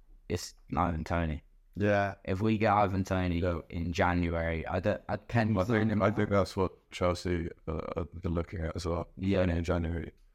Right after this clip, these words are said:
Speaker 2: We might as well sign him now on that, on a cut price to me.
Speaker 3: That's what I thought, but there must be some sort of complication. Matt, I won't remember that.
Speaker 2: But I swear,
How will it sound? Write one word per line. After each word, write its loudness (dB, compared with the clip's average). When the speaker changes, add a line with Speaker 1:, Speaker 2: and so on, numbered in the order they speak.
Speaker 2:
We 0
might 4
as 2
well 0
sign 2
him 2
now 2
on 0
that, -8
on 0
a -2
cut -8
price 0
to -4
me. 0
Speaker 3:
That's -2
what 2
I 2
thought, 2
but -4
there 4
must -2
be 0
some 0
sort 0
of -8
complication. 2
Matt, 2
I 2
won't 4
remember -4
that. -4
Speaker 2:
But 2
I 2
swear, 4